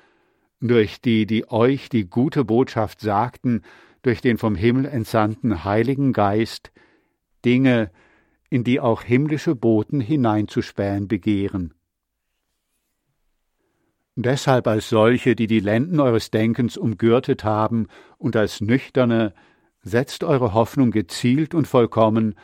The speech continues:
auf die Gnade, die euch gebracht wird in der Enthüllung Jesu Christi. Und als gehorsame Kinder, formt euch nicht nach dem Schema der früheren Lüste, denen ihr in eurer Unkenntnis dientet,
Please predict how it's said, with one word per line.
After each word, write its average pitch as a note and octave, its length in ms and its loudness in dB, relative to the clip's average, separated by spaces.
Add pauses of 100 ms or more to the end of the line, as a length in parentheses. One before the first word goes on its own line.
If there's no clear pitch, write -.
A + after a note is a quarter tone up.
(280)
auf - 180 -12
die A#2 140 -2
Gnade, A2 560 -2
die D3+ 140 -2
euch A#2+ 220 -4
gebracht G#2+ 540 -2
wird A2 340 0 (460)
in C3 120 0
der C#3+ 140 -2
Enthüllung B2+ 560 2
Jesu G#2 520 -2
Christi. G#2 720 -2 (640)
Und A2+ 260 -2
als G#2 440 -2
gehorsame A#2 720 2
Kinder, A2+ 560 2 (500)
formt B2+ 460 0
euch D3+ 240 -2
nicht B2+ 340 -2
nach A#2 240 -2
dem A2+ 220 2
Schema B2 560 0
der G#2+ 160 -2
früheren A2 560 0
Lüste, A#2 580 2 (580)
denen C3 340 0
ihr C3+ 140 0
in C3 80 0
eurer A2 360 0
Unkenntnis B2+ 800 -2
dientet, G#2 640 -4